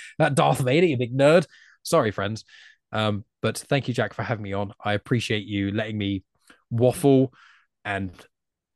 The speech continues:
dig myself into a hole about many things. And I hope people can forgive me for those, those things 'cause of my honesty.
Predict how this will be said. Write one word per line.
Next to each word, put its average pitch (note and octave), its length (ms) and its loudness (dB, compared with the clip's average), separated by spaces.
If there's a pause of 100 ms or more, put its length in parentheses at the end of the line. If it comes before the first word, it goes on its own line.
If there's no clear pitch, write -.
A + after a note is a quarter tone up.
(320)
dig B2 120 0
myself A#2+ 280 0
into A#2 120 0
a A2 60 2
hole B2+ 460 2
about A#2 200 -2
many A#2+ 240 0
things. B2 400 -2 (100)
And A2 380 -2
I C3+ 100 -2
hope D3 160 2
people A#2+ 200 2
can A#2 140 -2
forgive A2 340 -2
me G2 140 -6
for G2+ 260 -8
those, G2+ 260 -6 (320)
those A2+ 140 -10
things A2+ 220 -8
'cause A#2+ 120 -2
of A#2+ 60 -2
my A2 120 0
honesty. F#2+ 440 -6